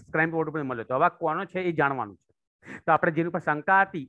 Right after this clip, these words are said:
એ બે વ્યક્તિઓના શું કર્યા? ડી એન એ લીધા આપણે. તો આ ડી એન એ લીધા છે. એમાં તમે ધ્યાનથી જુઓ, અહીંયા જે રંગસૂત્ર નંબર સાત છે ને, આમાં શું કેવું હોય? રંગસૂત્ર બે હોય, એક માતાનું હોય,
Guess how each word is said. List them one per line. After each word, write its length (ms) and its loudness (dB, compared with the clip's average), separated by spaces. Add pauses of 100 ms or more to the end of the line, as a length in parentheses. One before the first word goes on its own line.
એ 100 0
બે 200 2
વ્યક્તિઓના 460 -2
શું 160 -8
કર્યા? 180 2
ડી 220 0
એન 120 0
એ 40 -4
લીધા 320 -2
આપણે. 200 -6 (260)
તો 60 -2
આ 60 2
ડી 180 -4
એન 100 -4
એ 60 -6
લીધા 240 -6
છે. 100 -14 (400)
એમાં 240 2
તમે 160 -4
ધ્યાનથી 380 -2
જુઓ, 180 -2
અહીંયા 420 2
જે 140 0
રંગસૂત્ર 380 -4
નંબર 200 -2
સાત 300 4 (120)
છે 80 -2
ને, 120 -6 (720)
આમાં 260 0
શું 100 -18
કેવું 240 -4
હોય? 140 0
રંગસૂત્ર 500 -4
બે 140 -2
હોય, 180 -4
એક 180 -4
માતાનું 480 0
હોય, 180 -8